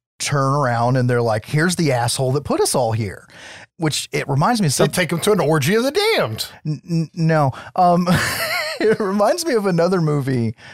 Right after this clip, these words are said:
Speaker 1: where somebody gets their comeuppance from all the ghosts or all the zombies or something. I don't know. Something for another day. But they come and they grab Cyrus kinda unceremoniously and just throw his ass into the spinning C G I of death.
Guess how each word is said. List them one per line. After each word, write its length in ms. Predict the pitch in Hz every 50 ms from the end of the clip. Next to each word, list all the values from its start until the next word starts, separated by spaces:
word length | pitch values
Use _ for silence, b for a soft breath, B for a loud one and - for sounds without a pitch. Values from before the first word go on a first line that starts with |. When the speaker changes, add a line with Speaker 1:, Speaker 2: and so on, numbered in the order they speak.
| B B
Speaker 1:
where 400 | - 131 131 135 139 131 127 127
somebody 320 | 117 - - 147 143 143 135
gets 200 | 117 135 123 -
their 140 | - 127 117
comeuppance 840 | - 135 123 120 117 110 - 113 107 98 - - - - - - - -
from 240 | - 143 131 120 120
all 160 | 113 110 107
the 80 | 107
ghosts 600 | 101 95 107 104 98 90 - - - - - - - b b b b b b b b b
or 100 | - 110
all 120 | 117 120 120
the 80 | 104 107
zombies 420 | 101 117 107 110 107 107 104 98
or 40 | 101
something. 280 | - - 120 110 110 123
I 100 | 175 175
don't 80 | 131 107
know. 140 | 98 90 -
Something 260 | - - 175 160 160
for 140 | 151 - 143
another 220 | 127 127 120 113 107
day. 200 | 107 101 98 92 B B B B B -
But 120 | 135 131
they 80 | - 143
come 240 | 117 - 135 139 160
and 100 | 170 165
they 60 | 139
grab 360 | 113 104 110 95 101 131 175 -
Cyrus 640 | - - 107 98 95 95 110 135 - - - - -
kinda 260 | - 139 123 123 117 117
unceremoniously 1000 | 123 123 135 - - 131 131 143 127 113 110 107 107 101 - - 98 101 117 120 -
and 140 | 127 120
just 240 | 110 117 113 - - -
throw 200 | - 123 123 120
his 120 | 127 127 117
ass 260 | 120 120 120 120 -
into 140 | 131 127 123
the 100 | 113 117
spinning 340 | - - - 127 117 120 120
C 180 | 113 - 120 117
G 160 | 113 123 120
I 100 | 113 110 113
of 80 | 117 127
death. 280 | 196 254 170 - -